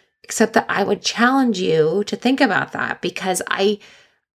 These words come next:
I think, I know that we spend more time than we need to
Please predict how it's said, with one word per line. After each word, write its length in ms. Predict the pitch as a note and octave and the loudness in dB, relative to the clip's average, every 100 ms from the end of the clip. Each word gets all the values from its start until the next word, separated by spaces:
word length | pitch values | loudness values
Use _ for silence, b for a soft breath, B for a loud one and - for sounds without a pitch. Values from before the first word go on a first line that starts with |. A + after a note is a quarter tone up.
| _ _ _ _ - | _ _ _ _ -12
I 100 | - | -12
think, 500 | - _ C4+ B3+ A3+ | -12 _ 4 4 2
I 100 | F#3 | -2
know 840 | G3 F#3+ G3+ A#3 F#3+ D#3 D3 E3 - - | -2 0 2 4 4 2 0 -4 -8 -4
that 160 | F#3 | -4
we 120 | F3 | -2
spend 640 | F3+ - - - G#3 A#3 A#3+ | -4 -4 -2 2 4 4 2
more 200 | G#3 G3+ | 2 0
time 320 | - F#3 F3 | 0 -4 -4
than 100 | E3 | -2
we 140 | D#3 D3+ | 0 0
need 320 | D3+ D3+ D3 | -2 -2 -4
to 460 | D#3+ D#3 D3 D3+ | -2 0 -2 -4